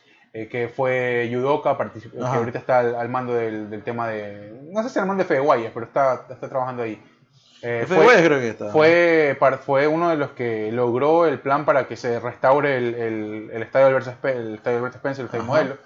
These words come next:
Speaker 1: Eh, hay una, hay una propuesta fuerte para que Guayaquil sea, sea el, eh, el epicentro de los Juegos Bolivarianos.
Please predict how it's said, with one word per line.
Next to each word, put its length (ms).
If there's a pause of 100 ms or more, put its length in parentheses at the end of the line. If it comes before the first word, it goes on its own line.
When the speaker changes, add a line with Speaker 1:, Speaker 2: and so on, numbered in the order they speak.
(540)
Speaker 1:
Eh, 420 (720)
hay 160
una, 200
hay 160
una 160
propuesta 420
fuerte 520
para 240
que 80
Guayaquil 420
sea, 600
sea 500
el, 440
eh, 720
el 100
epicentro 500
de 60
los 80
Juegos 160
Bolivarianos. 480